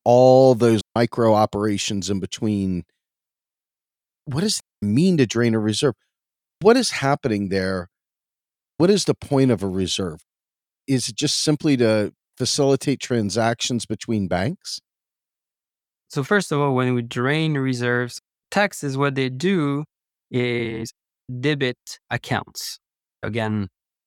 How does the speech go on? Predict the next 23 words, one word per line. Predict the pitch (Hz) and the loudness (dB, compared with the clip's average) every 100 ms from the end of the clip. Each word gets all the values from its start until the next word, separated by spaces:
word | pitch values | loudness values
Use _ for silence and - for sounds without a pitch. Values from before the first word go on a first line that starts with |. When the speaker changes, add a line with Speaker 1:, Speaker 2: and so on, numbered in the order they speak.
| _ _ _ _ _ - | _ _ _ _ _ -10
Speaker 2:
think | - 113 107 | -4 -4 -4
of | 104 98 - _ - | -6 -6 -12 _ -14
when | 110 104 104 | -8 -6 -6
we | 104 104 - | -6 -8 -10
pay | - 123 | -4 -2
our | 104 95 | -2 -4
taxes, | - 151 143 - 127 123 127 | -2 -4 -4 -6 -6 -4 -6
we | 123 117 | -4 -4
have | 113 | -4
to | - 127 123 _ _ _ _ | -4 -4 -4 _ _ _ _
write | 139 147 | 0 0
a | 165 | 0
check | - - 156 - _ _ _ _ | -2 -2 -2 -4 _ _ _ _
to | - 131 | -2 0
the | 131 | 0
U | 139 143 | 0 0
S | 143 143 | 0 -2
Treasury. | - 160 170 135 107 - 110 _ _ _ _ _ _ _ _ _ - | -4 -2 0 -2 -6 -8 -18 _ _ _ _ _ _ _ _ _ -2
Now, | 139 110 - - | 0 0 -4 -12
again, | 113 139 135 139 | -4 0 0 0
we're | 123 | 2
not | 120 123 139 170 - | 2 2 0 -2 -6
looking | 151 160 160 151 151 | -4 -2 -2 -4 -6